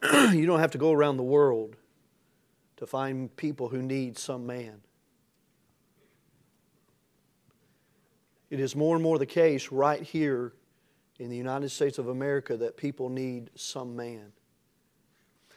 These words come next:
By the way, there are little cities and little towns and little hamlets all around this nation who need some man to come and plant a church. By the way, not just any church,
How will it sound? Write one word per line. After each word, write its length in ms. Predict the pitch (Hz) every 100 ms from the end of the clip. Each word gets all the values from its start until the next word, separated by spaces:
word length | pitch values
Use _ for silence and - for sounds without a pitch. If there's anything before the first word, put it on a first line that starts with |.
| _
By 160 | 147 160
the 100 | 147
way, 260 | 156 160
there 220 | 143 165
are 60 | 143
little 260 | 147 160 147
cities 540 | - - 165 160 151
and 100 | 127
little 200 | 151 147
towns 520 | - 156 147 147 143
and 80 | 127
little 180 | 139 127
hamlets 520 | - 147 143 143 -
all 240 | - 135
around 300 | 139 143 143
this 240 | 143 139 -
nation 560 | 143 151 - - 107 - _ _ _ _ _ _ _ _
who 120 | 156
need 300 | 139 151 143
some 480 | - - - 175 165
man 320 | 165 170 139
to 80 | 120
come 220 | - 143
and 100 | 127
plant 260 | - 139 139
a 40 |
church. 680 | 135 - - - _ - - _ _ _ _ _ _ _
By 120 | 156
the 80 | 151
way, 60 | 151
not 200 | 165 180
just 220 | 180 -
any 220 | 185 165
church, 500 | 131 147 131 131 -